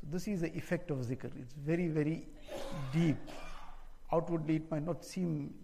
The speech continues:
like anything much happened, but a lot happens. Hazrat Gangohi Rahmatullah Alayhi, once somebody had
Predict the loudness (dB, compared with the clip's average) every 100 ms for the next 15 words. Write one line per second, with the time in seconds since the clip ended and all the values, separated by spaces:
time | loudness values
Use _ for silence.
0 | -8 -4 -2 0 0 0 0 0 0 0
1 | -2 -6 -6 -2 2 2 2 0 -4 -6
2 | -10 -12 -14 -18 -18 -18 -18 -16 -16 -14
3 | -14 -8 -6 -4 0 4 4 4 0 0
4 | 2 4 2 0 -4 -12 -14 -16 -16 -18
5 | -16 -4 -2 -2 -4 -8 -10 -8 -6 -4
6 | 0 0 0 -4 -12 -16 -16 -16 -18 -18
7 | -18 -20 -18 -18 -18 -16 -14 -14 -6 -4
8 | -4